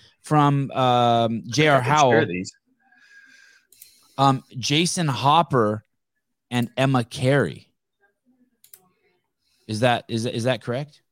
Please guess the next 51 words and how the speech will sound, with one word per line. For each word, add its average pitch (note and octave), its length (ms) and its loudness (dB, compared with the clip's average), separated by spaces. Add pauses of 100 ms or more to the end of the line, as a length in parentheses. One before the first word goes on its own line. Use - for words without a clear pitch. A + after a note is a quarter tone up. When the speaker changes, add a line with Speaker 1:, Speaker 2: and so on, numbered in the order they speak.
(1000)
Speaker 2:
I - 100 -8
can't, - 260 -12
uh, F2+ 180 -16
there C3+ 160 0
you D#2+ 160 -4
go. G2+ 140 -4 (1800)
Speaker 1:
Oh, A2+ 280 -2 (160)
and A#2 120 -4
I B2 100 0
can B2 120 -6
just A#2 160 -6
pull A2+ 220 -2
this A2 200 -6
up? C3+ 220 -4 (140)
Add G#2 160 -6
Speaker 2:
I - 20 -4
Speaker 1:
to G2 60 -4
Speaker 2:
think B2 140 -4
Speaker 1:
screen. G#2+ 180 2
Speaker 2:
so. - 60 -10 (360)
Speaker 1:
Oh, B2+ 220 2 (240)
okay. B2+ 200 -2
Here G2+ 140 -6
we A2+ 80 -4
go. A2 220 -4 (440)
Uh, D3 280 4 (180)
J F3 140 2
R F#3 100 4
Howell, F#3 300 4
Athlete F3+ 360 0
Watch, D#3 300 2
uh, D3 80 0
Jason D3 420 -2
Hopper. D#3 320 2
Jason C#3+ 600 -2
is B2 100 -2
known C#3 200 0
for C#3 100 -4
his B2 100 -4
prowess C3+ 340 0
on C3 120 -2
the B2+ 80 -4
machines. B2+ 340 -6
He A#2+ 100 -6
also B2 280 -4
is A#2 100 -6
extremely B2 380 -4
good A#2 140 -4
with A2 180 -6
odd A2 280 -4
objects. A#2+ 840 -4